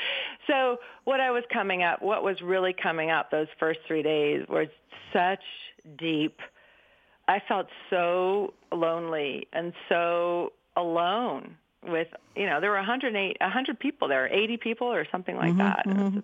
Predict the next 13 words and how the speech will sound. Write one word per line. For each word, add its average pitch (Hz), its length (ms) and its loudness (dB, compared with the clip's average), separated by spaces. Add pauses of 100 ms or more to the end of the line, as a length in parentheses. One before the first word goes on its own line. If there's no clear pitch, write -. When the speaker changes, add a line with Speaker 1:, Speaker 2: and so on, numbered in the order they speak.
(120)
Speaker 1:
beautiful 185 460 -2
hall, 202 340 0
but 165 240 -2 (480)
the 196 140 -4
stuff 233 240 0
that 151 80 0
was 170 100 -2 (100)
coming 175 280 0
up 190 180 -2
inside 175 760 0 (640)
was 202 200 -2
like 170 360 0 (1800)
the 214 100 2